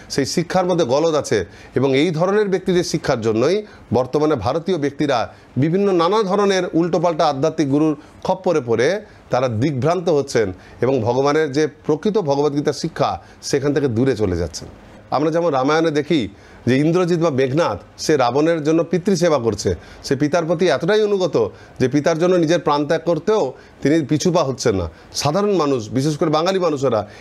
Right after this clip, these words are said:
এটির দ্বারা খুব আকৃষ্ট হয়, কিন্তু ভালো করে বুঝবেন যে যেখানে তার বিচার, মেঘনাদের বিচার করা উচিত যে আমার পিতার যখন আমি সেবা করছি তার যদি বিজয় হয় তাহলে সেটা সমাজের পক্ষে কেমন না, তাকে সর্বার পূর্বে দেখতে হবে আমার পিতা হচ্ছে এই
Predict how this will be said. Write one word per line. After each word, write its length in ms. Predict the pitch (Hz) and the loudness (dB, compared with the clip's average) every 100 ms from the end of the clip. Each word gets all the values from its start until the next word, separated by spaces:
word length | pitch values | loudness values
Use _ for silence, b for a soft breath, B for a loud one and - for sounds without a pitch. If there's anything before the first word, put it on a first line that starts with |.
| B | B
এটির 240 | 143 151 151 | -2 0 0
দ্বারা 140 | 160 | 0
খুব 180 | 156 185 | 0 0
আকৃষ্ট 380 | 123 - 165 - | -2 -2 -4 -2
হয়, 200 | 110 90 82 B B | -2 -2 -6 B B
কিন্তু 160 | 151 147 104 | -2 0 0
ভালো 140 | 151 | -2
করে 140 | 170 180 | 0 0
বুঝবেন 360 | 180 147 120 95 - B B | 0 0 -2 -4 -12 B B
যে 60 | 117 | -2
যেখানে 380 | 107 147 160 202 | 0 0 0 0
তার 160 | 196 180 139 | 0 0 0
বিচার, 200 | 143 165 | 0 2
মেঘনাদের 420 | 139 135 170 170 170 | 2 2 0 0 0
বিচার 220 | 196 220 | 2 0
করা 200 | 190 175 | 2 2
উচিত 280 | 151 127 117 90 B B | 2 2 0 -2 B B
যে 100 | 113 | 0
আমার 260 | 147 143 170 165 | 2 2 0 0
পিতার 280 | 160 180 180 | 0 0 0
যখন 220 | 156 156 175 | -2 0 2
আমি 140 | 180 | 2
সেবা 280 | - 147 170 156 | 0 -2 0 0
করছি 260 | 143 - 110 - B B | -2 0 -2 -2 B B
তার 180 | - 147 175 | -2 0 0
যদি 180 | 185 180 | 0 0
বিজয় 340 | 135 185 196 | 0 0 0
হয় 220 | 123 98 80 B B | 0 -2 -4 B B
তাহলে 160 | 135 156 | -2 0
সেটা 200 | 175 175 - | 0 0 0
সমাজের 380 | 135 160 175 180 185 | 0 2 0 0 -2
পক্ষে 240 | - 185 165 | -2 -4 0
কেমন 240 | 160 120 82 - B B | 0 0 -4 -14 B B
না, 80 | 113 | -2
তাকে 200 | 143 131 | -2 -2
সর্বার 360 | - 135 175 190 160 - | -2 0 0 0 -4 -2
পূর্বে 260 | 160 170 175 | 0 2 0
দেখতে 220 | 165 170 165 | 0 0 0
হবে 160 | 143 113 - B - | 2 0 -4 B -6
আমার 160 | 120 156 | -4 -4
পিতা 240 | 156 151 160 | -4 -2 -2
হচ্ছে 160 | 156 | 0
এই 80 | 170 | -2